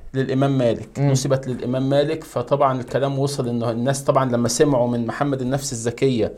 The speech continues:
Speaker 1: إن ليس على مكره يمين، فراح، راحوا للإمام مالك سألوه، فقال: "ليس على مكره يمين طلاق".
Speaker 2: مم.
Speaker 1: يعني لو واحد، جبت واحد كده وحطيت المسدس في راسه وطلق مراتك فقال: "أنت طالق"،
Speaker 2: مم.
Speaker 1: قال كده: "الطلاق لا يقع لأنه ده مكره".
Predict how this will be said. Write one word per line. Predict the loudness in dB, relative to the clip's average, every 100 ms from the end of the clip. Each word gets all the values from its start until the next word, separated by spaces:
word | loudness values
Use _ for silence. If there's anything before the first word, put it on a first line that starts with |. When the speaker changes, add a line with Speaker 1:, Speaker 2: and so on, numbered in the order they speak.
| -14 -20 -18 -6
Speaker 1:
إن | 0
ليس | 2 4 4
على | 2
مكره | 2 2 2 4
يمين، | 2 2 -2
فراح، | 0 4 4 4 -2
راحوا | -6 -2 0 0 0 -2
للإمام | -2 -2 -2 0
مالك | -2 -2
سألوه، | -2 -2 -2
فقال: | -4 0 2 4 0
"ليس | 0 0 0
على | 0
مكره | 0 -4 -2 -2
يمين | -2 -2
طلاق". | -2 -2 0
Speaker 2:
مم. | -2 -2 -6 -18 -20 _ -20 -20 -8 -2
Speaker 1:
يعني | 4
لو | 6
واحد، | 6 6 2 0 2 2 2 0 -2
جبت | -2 2
واحد | 4 4 0
كده | -2
وحطيت | -2 -4 -6 -4
المسدس | -2 0 0 0 0
في | 2
راسه | 2 2 0
وطلق | 0 2 2
مراتك | 2 2 2 0
فقال: | 2 4
"أنت | 2 2 0
طالق"، | 2 2 2 0 -8 -12 -4
Speaker 2:
مم. | -2 -2 -8 -20 -20 _ _ _ _ _ -20 -20 0
Speaker 1:
قال | 2
كده: | 4 4
"الطلاق | 4 2 2 4
لا | 6 6
يقع | 6 4 4
لأنه | 4 -2 -2 0
ده | 2
مكره". | 0 -2 -6